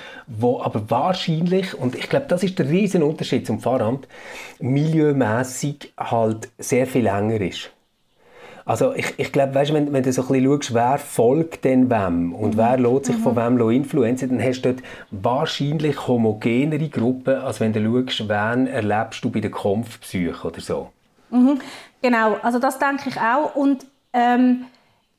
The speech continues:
Speaker 2: also so, das, was du sagst mit dem, mit dem Influencen und, und das natürlich in dem Sinn, wir haben ja vor, vor vier Wochen, oder ist es her,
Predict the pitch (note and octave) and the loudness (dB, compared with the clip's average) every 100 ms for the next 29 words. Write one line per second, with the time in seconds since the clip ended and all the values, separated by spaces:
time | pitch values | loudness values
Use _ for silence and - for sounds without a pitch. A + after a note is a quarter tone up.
0 | - A3+ - B3 D4 C#4+ C4+ D4 D4+ C#4 | -18 -16 -6 -2 0 0 2 0 0 0
1 | C#4+ D4 D4 C#4 C4+ C4 C4 C4 B3 D#4 | 0 0 0 0 2 2 2 2 2 0
2 | D4+ C4+ C#4 C#4 B3 A#3+ A#3 A#3+ A#3+ B3 | 2 0 0 2 2 2 0 0 0 -2
3 | B3 A#3+ A#3+ B3 A#3+ D4 C#4+ C#4 B3+ A#3 | 0 -2 0 0 2 2 2 4 4 4
4 | B3 A#3 A#3 A3+ A3 - G#3+ G#3 - D4 | 2 0 2 0 0 -4 -6 -6 0 2
5 | E4 D#4+ D#4+ - D4 C#4 C4+ C#4+ C#4+ C4+ | 4 2 0 -2 0 2 2 0 -2 -4
6 | - - B3+ | -8 0 0